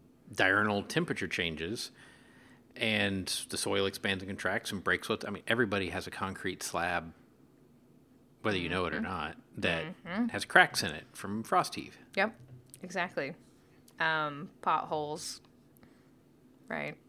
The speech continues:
Speaker 2: That's
Speaker 1: So many potholes.
Speaker 2: so many potholes. <laughs> Uh-huh. And I mean, it doesn't have to be, we get potholes here, and it's not like we have a, a ton of, you know, below freezing days, but it doesn't take much.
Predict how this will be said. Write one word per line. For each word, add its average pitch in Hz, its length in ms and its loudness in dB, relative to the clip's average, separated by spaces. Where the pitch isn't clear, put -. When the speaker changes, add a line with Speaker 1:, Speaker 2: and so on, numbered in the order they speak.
Speaker 2:
That's - 380 -12
Speaker 1:
So 85 540 0
many 78 200 -4
potholes. - 460 -4
Speaker 2:
so - 240 0
many 156 200 -6
potholes. - 720 -4
<laughs> 269 40 -2
Uh-huh. 190 460 4
And 233 180 0
I 233 100 12
mean, 247 160 12
it 269 80 8
doesn't 349 280 8
have 277 180 6
to 285 100 2
be, 233 260 6
we 185 160 2
get 269 140 6
potholes 240 460 6
here, 262 240 2
and 208 80 0
it's 214 160 -2
not 202 100 4
like 202 240 0
we 208 80 2
have 190 100 2
a, 180 220 4
a 196 140 12
ton 202 500 6
of, 185 320 6
you 202 100 -2
know, 175 140 4
below 180 420 6
freezing 175 600 0
days, 175 580 0
but - 220 0
it 196 120 -4
doesn't 180 240 -2
take 214 200 -2
much. 294 340 -2